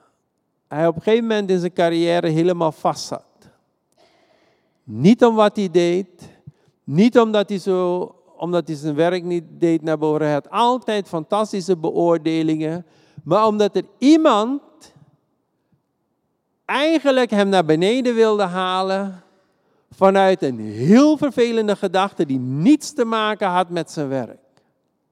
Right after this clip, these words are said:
En hij zat er ontzettend mee en hij hoorde een keer het woord van de Heere Jezus.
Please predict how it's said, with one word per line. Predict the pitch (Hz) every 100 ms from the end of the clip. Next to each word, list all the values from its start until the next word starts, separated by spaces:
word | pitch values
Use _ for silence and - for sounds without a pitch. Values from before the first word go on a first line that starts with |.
| _ _ _ _ _ _ _ _ _ _ _
En | 156
hij | 180 180
zat | 190 277 269
er |
ontzettend | 254 233 - 233 220 220 208
mee | 208 202
en | 185
hij | 156
hoorde | 151 196 254 247 220
een | 202
keer | 220 214
het | 196
woord | 165 185 196
van | 180 185
de | 175
Heere | 175 175
Jezus. | 175 175 180 160 180 175 -